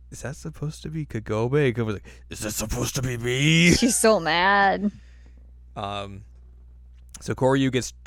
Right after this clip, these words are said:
Speaker 1: kidnapped by Inuyasha and bopped on the head a couple of times. And he's like, "Oh no, please don't hit me on the head one more time. That would definitely not be a bad thing or anything." <laughs> And Kagome, like, initially talks him out of it, but then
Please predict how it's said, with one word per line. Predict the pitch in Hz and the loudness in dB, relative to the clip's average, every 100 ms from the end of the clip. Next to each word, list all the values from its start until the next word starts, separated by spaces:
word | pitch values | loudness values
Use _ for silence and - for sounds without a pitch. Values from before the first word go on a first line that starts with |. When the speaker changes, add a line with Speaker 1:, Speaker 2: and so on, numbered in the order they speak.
| - | -4
Speaker 1:
kidnapped | - 139 107 107 120 | -2 -2 -2 -2 0
by | 120 110 | 2 2
Inuyasha | 113 117 113 113 117 - 107 | 2 -2 -2 0 0 0 -4
and | 107 104 | -6 -2
bopped | 117 120 | 0 0
on | 123 | -2
the | 113 | -2
head | 117 | -2
a | 110 | -4
couple | 123 110 | -6 -8
of | 104 | -6
times. | 110 107 110 | -6 -6 -8
And | |
he's | 110 | -8
like, | 104 - - | -10 -14 -8
"Oh | 202 226 | 0 2
no, | 226 247 | 4 4
please | 202 190 247 | 4 4 4
don't | 208 175 | 4 6
hit | 185 214 | 4 2
me | |
on | 185 156 | -2 -2
the | 131 | 0
head | 127 233 170 | 2 2 6
one | 151 135 | 4 6
more | 131 | 2
time. | 123 131 135 | 2 0 2
That | 139 - | 2 0
would | 196 147 | 0 0
definitely | 160 214 220 | 0 2 2
not | 156 135 | 4 2
be | 131 | 2
a | 123 | -2
bad | 113 135 196 226 | 0 2 4 4
thing | 156 139 120 | 4 2 4
or | 117 | 0
anything." | 110 117 113 113 113 135 135 | 0 -4 -4 -2 -2 -4 -6
<laughs> | - - - - - - - - | -10 -20 -20 -20 -20 -20 -18 -6
And | 113 | -6
Kagome, | 117 131 190 214 | -2 2 4 4
like, | 170 147 | 4 2
initially | 143 143 139 | -2 -2 -4
talks | 127 123 120 | -2 -4 -4
him | 113 | -4
out | 107 | -2
of | 104 | -4
it, | 104 104 | -6 -6
but | 107 107 | -6 -6
then | 110 107 110 | -6 -8 -16